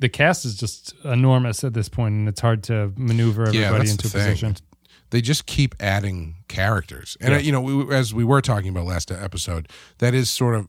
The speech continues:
Speaker 2: an interesting nature of the show because it is such a transient town and, like,
Speaker 1: Yes, people
Speaker 2: and
Speaker 1: are coming and
Speaker 2: anybody
Speaker 1: going.
Speaker 2: can come and go, you know. Um, but yeah, there's just, there's so many people, which, which gives you a lot of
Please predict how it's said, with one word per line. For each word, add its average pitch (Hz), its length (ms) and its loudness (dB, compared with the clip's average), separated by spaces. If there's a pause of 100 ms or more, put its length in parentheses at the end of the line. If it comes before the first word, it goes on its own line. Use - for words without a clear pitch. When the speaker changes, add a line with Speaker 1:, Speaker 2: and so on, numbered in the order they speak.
(140)
Speaker 2:
an 113 120 0
interesting 107 500 0
nature 104 280 -2
of 104 80 0
the 95 80 -2
show 104 280 2
because 95 320 -2
it 92 80 -2
is 101 180 0
such 90 180 -4
a 87 60 -4
transient 92 560 -2
town 90 400 0
and, 82 100 -4
like, 82 360 -8
Speaker 1:
Yes, 104 320 0 (100)
people 98 140 0
Speaker 2:
and 104 80 4
Speaker 1:
are 101 40 -2
coming 117 140 2
and 131 80 4
Speaker 2:
anybody 131 280 6
Speaker 1:
going. 123 80 4
Speaker 2:
can 120 180 -2
come 113 240 0
and 110 120 0
go, 107 400 2
you 104 120 -4
know. 101 200 -4 (520)
Um, 104 480 0
but 113 160 -2
yeah, 123 240 4
there's 92 220 -4
just, - 460 -4
there's 98 180 -4
so 131 460 4
many 110 220 0
people, 98 460 -4 (320)
which, 156 180 2
which 175 240 0
gives 208 240 0
you 202 100 4
a 147 40 2
lot 135 280 6
of 131 460 -4